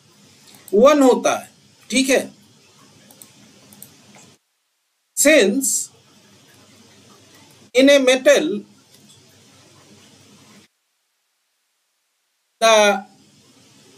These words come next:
conduction band and valence band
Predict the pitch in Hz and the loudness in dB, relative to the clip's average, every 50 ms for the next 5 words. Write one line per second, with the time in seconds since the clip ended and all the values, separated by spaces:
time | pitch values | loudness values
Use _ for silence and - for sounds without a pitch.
0 | - _ - 226 226 240 240 262 254 254 - - 302 339 339 302 277 254 208 156 | -20 _ -4 -2 0 0 2 0 0 0 -2 0 2 2 2 2 2 2 0 0
1 | 135 139 165 175 - - - 202 214 214 214 214 214 208 202 - - - - 185 | -2 -4 -6 -8 -12 -6 -2 -2 0 2 2 0 0 -2 -4 -6 -10 -8 -4 -2
2 | 196 214 240 277 302 320 - - - 247 240 208 160 139 127 139 151 - | 0 2 4 4 2 2 -2 -2 -2 0 0 0 0 -2 -4 -8 -10 -10